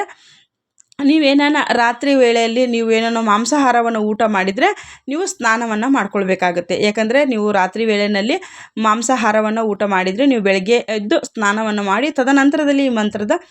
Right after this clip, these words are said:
ಉಚ್ಚಾರಣೆಯನ್ನ ಮಾಡ್ಕೊಳ್ಬೇಕಾಗತ್ತೆ. ಹಾಗೆ ಮಾಡೋ ಹಾಗೆ ಇಲ್ಲ. ಆ, ಹೆಣ್ಮಕ್ಳು ಅವ್ರದ್ದು ಐದು ದಿನದ್ದು. ಮತ್ತೆ ಈ ಯಾರನ್ನ, ಇವಾಗ ನೀವು ಗಂಡ್ಮಕ್ಳಾಗಿರ್ಬೋದು, ಹೆಣ್ಮಕ್ಳಾಗಿರ್ಬೋದು, ರಾತ್ರಿ ನೀವೇನೋ ಮಾಂಸಾಹಾರವನ್ನ ಸೇವಿಸಿ ಮಲಗಿದ್ರೆ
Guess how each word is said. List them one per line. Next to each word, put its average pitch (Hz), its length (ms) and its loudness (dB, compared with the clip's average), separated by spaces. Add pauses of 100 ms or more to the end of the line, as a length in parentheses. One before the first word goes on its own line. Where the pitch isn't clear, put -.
(280)
ಉಚ್ಚಾರಣೆಯನ್ನ 240 520 -2 (280)
ಮಾಡ್ಕೊಳ್ಬೇಕಾಗತ್ತೆ. 196 800 -2
ಹಾಗೆ 214 380 0
ಮಾಡೋ 208 320 2
ಹಾಗೆ 214 340 -2
ಇಲ್ಲ. 190 200 -2 (460)
ಆ, 240 100 0
ಹೆಣ್ಮಕ್ಳು 269 540 2
ಅವ್ರದ್ದು 214 240 0
ಐದು 196 220 0
ದಿನದ್ದು. 214 520 -2 (300)
ಮತ್ತೆ 269 380 2
ಈ 262 200 4 (460)
ಯಾರನ್ನ, 240 440 2 (100)
ಇವಾಗ 208 260 0
ನೀವು 208 300 0
ಗಂಡ್ಮಕ್ಳಾಗಿರ್ಬೋದು, 220 840 0
ಹೆಣ್ಮಕ್ಳಾಗಿರ್ಬೋದು, 208 920 0
ರಾತ್ರಿ 226 380 0
ನೀವೇನೋ 214 340 0
ಮಾಂಸಾಹಾರವನ್ನ 202 760 0
ಸೇವಿಸಿ 254 420 0
ಮಲಗಿದ್ರೆ 208 760 -4